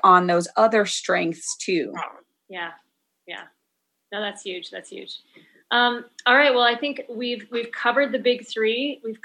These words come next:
Speaker 2: covered some, some pandemic, some dealing with what's going on in the world right now in this. Anything else you think we should talk about this month before we move on?
Speaker 1: Man, you know, I think as we talk about treating others right, making smart decisions, and maximizing our potential, I think it's just one more reminder that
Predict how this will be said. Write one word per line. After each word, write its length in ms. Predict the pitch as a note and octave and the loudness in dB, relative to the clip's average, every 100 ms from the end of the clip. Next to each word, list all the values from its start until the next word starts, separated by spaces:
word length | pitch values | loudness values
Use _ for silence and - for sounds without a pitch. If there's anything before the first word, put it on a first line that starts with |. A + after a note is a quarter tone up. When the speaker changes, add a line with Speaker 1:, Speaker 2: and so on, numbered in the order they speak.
| - | -2
Speaker 2:
covered 340 | A3+ A3+ A3+ | 0 0 -2
some, 300 | A#3+ G#3 G#3 | -6 -8 -8
some 240 | - A3 G#3 G#3 | -10 -10 -8 -4
pandemic, 520 | A3 G#3+ G#3 A3+ B3+ - _ | 0 4 4 2 -2 -6 _
some 560 | - - G#3+ G#3 G3+ G3 - G#3 | -8 2 4 4 2 -6 -10 -8
dealing 380 | F#3 A3+ A#3 A#3 | 2 4 6 2
with 140 | A3+ A3 | 0 0
what's 200 | G#3+ - | 0 0
going 160 | A3 | -2
on 120 | G3+ | 0
in 40 | G3+ | -2
the 60 | |
world 260 | G3 G3+ G#3 | -2 -2 2
right 180 | G#3 G3+ | 2 2
now 200 | G3+ G3+ | 0 -2
in 140 | G3+ | -2
this. 180 | G#3 G#3 | -4 -2
Anything 320 | G#3+ A#3+ C4 A#3+ | -4 -2 0 0
else 200 | A#3 A#3+ | -2 -6
you 100 | A#3 | -8
think 180 | A#3+ A#3+ | -8 -6
we 160 | A#3 | -4
should 160 | A3+ - | -4 -2
talk 180 | A3 A3 | 0 0
about 200 | A3 A3+ | 0 0
this 180 | A3+ - | -2 -2
month 240 | G#3+ B3+ - | -2 -2 -6
before 260 | A3 A3+ | -8 -2
we 100 | A3 | -2
move 180 | G#3+ G#3 | -2 0
on? 280 | A3 A#3 C#4+ - - - _ _ _ - | 0 0 -2 -8 -18 -18 _ _ _ 6
Speaker 1:
Man, 280 | A#3 A#3 - | 8 8 8
you 100 | C4 | 8
know, 380 | C4+ C4 C4 - | 10 10 8 6
I 100 | C4 | 2
think 240 | D#4+ D4 | 2 2
as 140 | G#3+ A3 | 2 2
we 200 | B3+ B3+ | 2 6
talk 220 | A#3+ A#3 | 6 8
about 260 | G#3+ G3 | 6 6
treating 320 | F3+ A#3+ B3 A#3 | 4 -2 2 2
others 280 | A3 G3 | 2 2
right, 260 | F#3 F3+ F3+ | 2 2 2
making 340 | F#3+ F#3+ G3 | -2 -2 -4
smart 340 | F3+ - F3+ - | -2 0 0 0
decisions, 640 | F3+ F3+ E3+ F3+ E3+ E3+ | -2 -2 -2 -2 -2 -2
and 100 | E3+ | 0
maximizing 640 | E3+ F3 E3+ E3+ E3+ E3 | 2 2 0 0 0 0
our 160 | D#3 D#3 | 0 0
potential, 400 | F3 F3 F3 - | -4 -6 -4 0
I 120 | - | 0
think 360 | - C4+ C4 A#3 | 0 2 2 2
it's 240 | G3+ F3+ - | -2 -4 -2
just 320 | G3 F3+ - | 0 0 0
one 220 | F#3 G3+ | 2 2
more 380 | A3 G#3 F#3+ F#3+ | 2 4 4 4
reminder 760 | F#3+ F3+ D#3+ D#3 D3+ D3 D3 - | 4 2 0 0 2 2 0 0
that 440 | F3 E3 D#3+ D3+ | 2 4 4 2